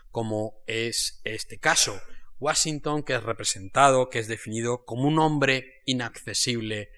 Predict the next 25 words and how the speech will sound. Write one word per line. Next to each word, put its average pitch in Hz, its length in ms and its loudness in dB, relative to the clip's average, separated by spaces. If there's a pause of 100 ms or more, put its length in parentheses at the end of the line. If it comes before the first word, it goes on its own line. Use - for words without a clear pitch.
(240)
al 101 260 -4
temor. 117 560 0 (300)
Hombres 135 520 2
que - 140 -8
tienen 117 400 -4
esa 123 220 0
facultad 117 640 0 (260)
de 120 500 0
llevar 135 440 4
adelante 113 840 0
la 113 160 -2
nación 117 580 -2 (220)
desde, 107 720 -6
eh, 92 140 -20
en, 110 280 -10
es - 180 0
una 131 120 2
imagen 120 340 -2
muy 104 180 -4
bíblica, 117 600 -4
de 107 120 -6
cruzar 156 360 6
la 156 180 8
tierra 147 380 6
prometida, 123 680 2